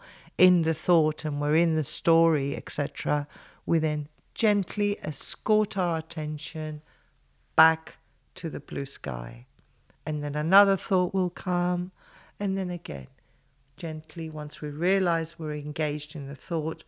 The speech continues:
we bring our attention back to the,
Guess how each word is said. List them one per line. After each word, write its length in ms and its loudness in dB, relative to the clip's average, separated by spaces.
we 160 -10
bring 360 0
our 180 0
attention 760 -8
back 300 2
to 200 -8
the, 160 -16